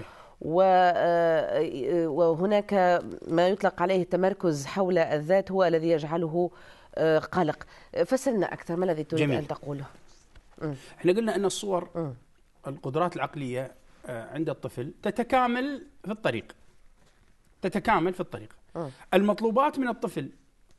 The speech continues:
Speaker 2: في بيئته كثيرة، وإحنا من ظلمنا له نحاسبه ك-، كشخص ناضج.
Speaker 1: مم.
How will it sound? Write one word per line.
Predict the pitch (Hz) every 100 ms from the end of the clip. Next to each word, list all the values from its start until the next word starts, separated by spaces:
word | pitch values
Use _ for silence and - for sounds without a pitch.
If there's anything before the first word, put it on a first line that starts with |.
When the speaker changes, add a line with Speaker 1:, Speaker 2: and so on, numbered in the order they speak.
| _
Speaker 2:
في | - 180
بيئته | 208 220 233 208
كثيرة، | 196 139 107 - - _ - _ - _ _ _ _
وإحنا | - 196
من | 220
ظلمنا | 214 285 247 180
له | 180 185 214 - - _ _ _ - _ -
نحاسبه | - 233 240 196 202
ك-، | 202 190 185
كشخص | - 196 214 -
ناضج. | 320 214 214 - - -
Speaker 1:
مم. | 151